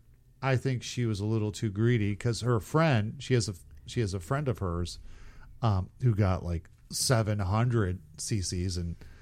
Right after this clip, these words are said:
gets all the guys. And, uh, she was competitive, so she,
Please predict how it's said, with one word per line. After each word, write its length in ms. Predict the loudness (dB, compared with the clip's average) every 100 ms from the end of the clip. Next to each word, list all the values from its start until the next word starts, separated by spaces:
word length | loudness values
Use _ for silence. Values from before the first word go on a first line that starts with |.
| -20 -2
gets 220 | 2 4 4
all 220 | 2 2
the 100 | 0
guys. 520 | 2 2 2 2 0 -8 -18 -18 -18 -18 0
And, 400 | 4 4 4 2
uh, 400 | 4 4 2 0 -4 -10
she 640 | -8 -2 2 4 4 2 0 0
was 180 | 0 0 -4
competitive, 600 | -2 0 0 0 0 -2
so 180 | -2 -4
she, 400 | -2 -2 -2